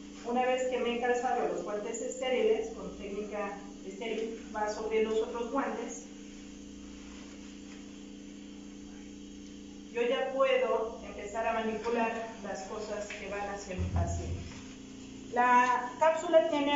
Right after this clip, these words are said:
una altura adecuada que nos permite hacer varios movimientos. En este caso, eh, lo voy a hacer sin paciente, pero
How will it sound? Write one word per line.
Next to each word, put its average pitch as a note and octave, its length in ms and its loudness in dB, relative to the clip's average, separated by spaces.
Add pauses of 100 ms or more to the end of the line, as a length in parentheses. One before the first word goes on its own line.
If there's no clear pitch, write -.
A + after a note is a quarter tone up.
(140)
una C4+ 200 2
altura B3 500 4
adecuada A3+ 720 4
que A3 80 0
nos G#3+ 200 0
permite A#3+ 420 2
hacer B3 240 2
varios A#3 360 4
movimientos. A#3 1000 2 (580)
En B3 140 4
este D4 260 4
caso, C#4 580 6
eh, G3 600 2
lo G#3 100 4
voy A#3+ 140 6
a B3 40 8
hacer B3 220 2
sin B3+ 200 2
paciente, C4 580 2
pero C4 180 6